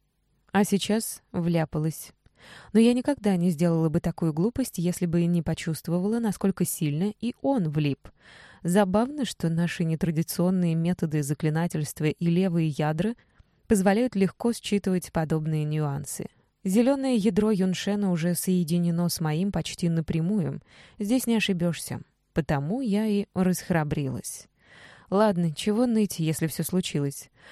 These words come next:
В конце концов, жаловаться не на что. Любовь — это уязвимость, но разве с ней нельзя жить?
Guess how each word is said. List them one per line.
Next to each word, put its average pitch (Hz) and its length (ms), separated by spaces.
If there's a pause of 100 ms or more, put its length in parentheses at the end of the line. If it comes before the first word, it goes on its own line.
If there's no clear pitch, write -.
В - 60
конце 208 260
концов, 190 460
жаловаться 208 680
не 160 280
на 151 100
что. 156 420
Любовь — 180 640
это 214 280
уязвимость, 175 960
но 156 240
разве 151 300
с - 100
ней 175 220
нельзя 180 400
жить? 233 380